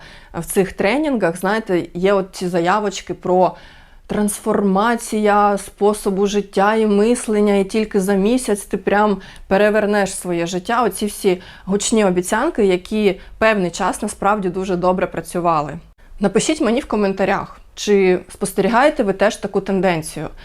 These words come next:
що люди реально втомились від однакової кількості продуктів, від однакової кількості неякісних продуктів.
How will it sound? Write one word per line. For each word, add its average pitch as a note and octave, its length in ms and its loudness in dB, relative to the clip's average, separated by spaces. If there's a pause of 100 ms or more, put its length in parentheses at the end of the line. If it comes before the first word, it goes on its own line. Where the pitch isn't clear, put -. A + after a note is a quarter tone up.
(480)
що F#3 440 2
люди A3 500 4
реально G3+ 380 2
втомились G#3 840 0
від F3+ 260 0 (280)
однакової F#3+ 640 2
кількості G#3+ 640 -6
продуктів, F3 840 -2 (180)
від F3 300 2
однакової F#3+ 720 2
кількості G3 600 -4
неякісних F#3 840 0
продуктів. E3+ 760 -4